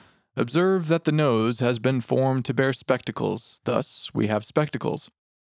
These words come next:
Legs are visibly designed for stockings, and we have stockings. Pigs were made to be eaten, therefore we eat pork all year round.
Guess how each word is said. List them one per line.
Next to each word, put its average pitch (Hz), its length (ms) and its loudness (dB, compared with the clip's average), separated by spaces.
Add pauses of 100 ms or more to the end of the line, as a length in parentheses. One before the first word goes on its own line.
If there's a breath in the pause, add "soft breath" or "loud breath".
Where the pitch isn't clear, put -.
(140)
Legs 117 440 2
are 120 120 4
visibly 117 480 0
designed 117 500 0
for 127 120 -4
stockings, 117 720 -2
and 117 320 0
we 117 120 0
have 117 180 0
stockings. 131 640 -2 (540 loud breath)
Pigs 143 440 0
were 139 100 4
made 127 280 2
to 117 80 -4
be 127 100 2
eaten, 120 760 0
therefore 120 520 2
we 120 200 -2
eat 131 280 -2
pork 127 340 0
all 110 260 2
year 117 200 0
round. 95 380 -2